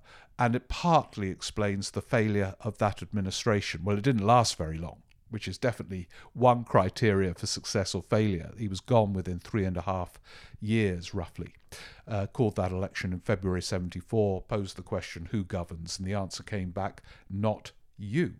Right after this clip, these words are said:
And then to counter that, look at the ones which have been a success on any,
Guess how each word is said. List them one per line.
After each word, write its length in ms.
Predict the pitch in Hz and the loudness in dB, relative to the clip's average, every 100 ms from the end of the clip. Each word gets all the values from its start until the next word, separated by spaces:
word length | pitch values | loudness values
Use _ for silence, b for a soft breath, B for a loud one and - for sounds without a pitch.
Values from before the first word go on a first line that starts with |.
| - _ - B B B B B B | -18 _ -20 B B B B B B
And 180 | 135 147 | 4 4
then 280 | 196 208 175 - - | 6 4 2 -8 -6
to 100 | 147 | -6
counter 440 | - 220 202 151 | -2 -2 0 2
that, 200 | 117 - | 2 2
look 160 | 156 170 | 0 0
at 120 | - | 0
the 460 | 156 139 135 127 123 - b b b b b b - | 2 4 4 2 0 -8 b b b b b b -2
ones 480 | 131 139 131 127 117 | 6 6 6 2 -2
which 220 | 113 - | -4 -4
have 120 | 117 | 0
been 220 | 131 120 | 2 2
a 60 | 113 | 2
success 640 | - - - 143 113 - | -2 -4 2 4 4 2
on 180 | 117 110 | 2 2
any, 520 | 113 113 98 95 90 | 2 2 0 -2 -6